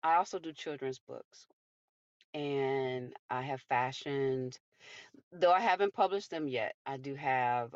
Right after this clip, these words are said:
um, a couple of children's books. I'm working on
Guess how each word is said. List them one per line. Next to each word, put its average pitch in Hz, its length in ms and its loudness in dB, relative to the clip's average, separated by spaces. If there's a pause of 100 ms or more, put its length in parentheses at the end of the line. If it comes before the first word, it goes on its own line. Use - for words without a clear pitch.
um, 123 680 -6 (120)
a 139 80 -12
couple 139 300 -4
of 151 120 -10
children's 131 420 -6
books. 120 460 -8
I'm 120 220 -6
working 123 380 -4
on 117 480 -6